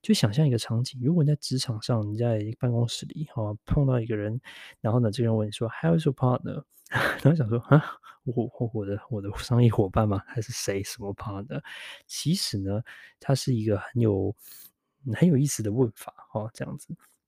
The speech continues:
那其实他在问的是你的，你的另一半。以前呢，可能很多人在，哦，你的古时候可能就问，假，假设你是女生，他就说：“How is your husband？”哦，“你的先生？”哦，“怎么样？”可是呢，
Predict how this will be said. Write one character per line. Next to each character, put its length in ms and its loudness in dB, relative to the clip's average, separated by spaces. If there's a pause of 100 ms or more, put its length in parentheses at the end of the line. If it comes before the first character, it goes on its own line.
(540)
那 120 4
其 240 -2
实 100 -2
他 160 0
在 80 4
问 220 4
的 80 -4
是 180 -4
你 160 -2
的， 140 -6
你 80 -4
的 80 -4 (320)
另 180 2
一 160 -2
半。 160 -12 (520)
以 100 2
前 280 0
呢， 140 2
可 140 0
能 160 2
很 100 -6
多 240 2
人 220 -4
在， 340 -2
哦， 180 -2 (120)
你 80 -2
的 100 -2
古 180 -10
时 200 -4
候 100 2
可 100 -2
能 80 -4
就 80 -2
问， 320 0
假， 180 -10
假 180 -4
设 100 -2
你 140 -2
是 100 -8
女 160 -6
生， 160 -2
他 80 0
就 60 -2
说： 240 2
“How 200 0
is 80 -4
your 120 2
husband？” 500 0
哦， 160 -2
“你 100 -4
的 140 -2
先 260 4
生？” 360 2 (480)
哦， 120 -2
“怎 140 0
么 80 -2
样？” 300 -4
可 100 0
是 160 2
呢， 240 4